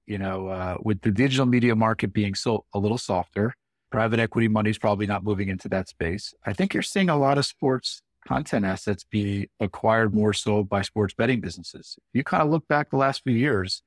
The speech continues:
they've probably been more active on the acquisition front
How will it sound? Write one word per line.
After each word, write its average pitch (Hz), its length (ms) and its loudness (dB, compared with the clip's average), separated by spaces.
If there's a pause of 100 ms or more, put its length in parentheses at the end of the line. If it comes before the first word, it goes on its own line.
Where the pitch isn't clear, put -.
(140)
they've 131 220 2
probably 143 280 2
been 113 220 0
more 120 280 0
active 98 500 -4 (400)
on 104 140 -2
the 104 100 0
acquisition 107 600 -2
front 98 300 -4